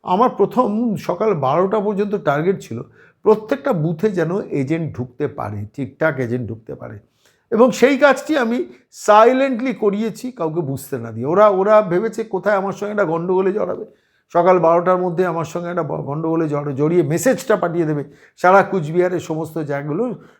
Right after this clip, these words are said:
সাতটা বিধানসভায় মেসেজ পাঠিয়ে দেবে যে, আ, বা, বা, গণ্ডগোল হয়েছে, অশান্তি হয়েছে, নিশীথ প্রামাণিককে ধাক্কাধাক্কি করা হয়েছে। তখন,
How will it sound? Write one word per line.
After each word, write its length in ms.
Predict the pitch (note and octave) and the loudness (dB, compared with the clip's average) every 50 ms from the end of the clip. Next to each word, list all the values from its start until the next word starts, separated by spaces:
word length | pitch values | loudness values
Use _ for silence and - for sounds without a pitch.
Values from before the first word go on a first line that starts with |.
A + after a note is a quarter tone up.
| _ | _
সাতটা 300 | _ - D#3 D#3 - F3 | _ -6 -4 2 2 2
বিধানসভায় 520 | D3+ D3 C#3 D#3 E3+ E3+ E3 E3 E3 E3 D#3+ | 2 2 0 0 -2 -2 -2 -2 -2 0 -2
মেসেজ 320 | D3 C3 - F#3+ D#3 - | -4 -6 -8 -10 -12 -8
পাঠিয়ে 300 | - E3 E3 - G#3+ A3+ | -8 -8 -6 -4 -6 -4
দেবে 200 | A3+ D#4+ F4+ F4+ | -4 -2 -2 -2
যে, 240 | - - B3+ - - - - - _ _ _ | -2 -2 -4 -4 -4 -8 -16 -20 _ _ _
আ, 120 | - - | -8 -6
বা, 340 | D#3+ D#3 E3 E3 D#3+ - - | -4 -4 -4 -4 -4 -4 -4
বা, 480 | G#2 G2+ G2+ - - E2+ F2 F#2+ - D3 | -4 -4 -4 -4 -4 -4 -2 -2 -2 2
গণ্ডগোল 480 | D#3+ E3+ E3 F#3+ G3+ G#3+ A3 G#3 G3+ | 2 2 2 4 4 4 4 2 2
হয়েছে, 260 | F#3 G3 F#3+ F#3+ - G3 | 2 2 0 0 -2 -2
অশান্তি 380 | E3+ D3+ - G3 F3+ E3 G#3 | -2 -2 -4 -4 -4 0 0
হয়েছে, 340 | G3+ G3 G3 C4 B3+ G#3 D#3 - - - _ _ - | 0 0 0 -2 -2 -2 -4 -4 -10 -18 _ _ -12
নিশীথ 280 | D3+ D3 - G3+ D3+ D#3 | -8 -4 -4 -4 -2 0
প্রামাণিককে 420 | F3+ F3+ F3 F3+ F3+ E3+ A3 A3 | -2 0 0 -2 -2 0 0 0
ধাক্কাধাক্কি 580 | C#3 C#3 D3 D3+ F3+ F#3 F#3+ G3 G3 - A3 G3+ | 0 0 0 0 0 2 2 0 0 -2 -6 -4
করা 240 | G#3+ - G#3+ G#3 | -2 0 2 2
হয়েছে। 260 | G#3 A3+ A3+ - D#4+ B3+ | 2 2 0 -2 -6 -6
তখন, 340 | - - D3+ F3+ F3+ D3+ | -6 -4 -4 -4 -6 -6